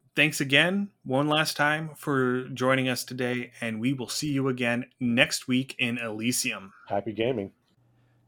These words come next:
Speaker 1: Thank you for joining us for another episode of Undercommon Taste. If you enjoyed what you heard, please pass it along to your friends. If you have comments, suggestions, or ideas,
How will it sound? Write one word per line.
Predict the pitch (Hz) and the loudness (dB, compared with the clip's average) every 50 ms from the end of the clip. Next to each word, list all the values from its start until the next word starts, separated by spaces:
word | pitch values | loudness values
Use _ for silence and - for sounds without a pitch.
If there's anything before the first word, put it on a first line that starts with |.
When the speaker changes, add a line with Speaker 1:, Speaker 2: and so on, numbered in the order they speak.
| _ _ _ _ _ | _ _ _ _ _
Speaker 1:
Thank | - 160 196 190 - | 4 4 4 4 4
you | 190 160 | 0 2
for | - 160 | 2 4
joining | 143 123 117 110 107 107 101 | 4 6 6 6 6 4 2
us | 101 101 - | 2 0 -2
for | - 120 | 0 2
another | 113 113 117 135 147 160 123 - | 4 6 6 6 4 4 2 2
episode | 113 107 - 107 - - 113 101 98 | 2 0 0 0 0 2 2 0 0
of | 98 95 | 2 2
Undercommon | 107 107 107 104 - 110 104 104 104 101 98 | 4 4 4 4 4 4 4 4 4 0 -2
Taste. | - 101 92 - - - - - - - _ _ _ _ _ _ - | -4 -4 -4 -4 -4 -6 -6 -6 -8 -16 _ _ _ _ _ _ -2
If | - 120 101 107 | -2 0 2 4
you | 110 107 | 4 4
enjoyed | 104 101 110 110 117 120 | 4 6 6 6 6 6
what | 113 120 110 - | 6 2 2 2
you | 110 110 | 4 6
heard, | 131 147 151 139 131 131 135 - _ - | 8 8 8 8 6 2 -2 -8 _ -2
please | - 160 175 170 160 | 4 6 6 6 6
pass | - - 156 151 151 - | 4 6 6 6 4 4
it | - | 2
along | 131 117 117 123 127 131 | 4 6 6 6 6 6
to | 135 139 | 4 4
your | 135 | 2
friends. | 131 - - 107 98 98 98 101 - - - - _ _ - | 2 2 2 2 2 0 -4 -8 -10 -12 -12 -14 _ _ -10
If | - 113 120 | -2 2 4
you | 110 | 4
have | 104 101 - | 4 4 2
comments, | - - 113 117 135 147 143 - - | 2 4 6 6 6 4 4 2 2
suggestions, | - - 107 101 - 113 131 131 - 143 131 127 | 0 0 0 2 4 4 4 4 4 2 4 6
or | 135 131 | 6 6
ideas, | 135 139 139 175 170 143 123 123 131 - | 8 6 6 8 8 8 8 6 4 0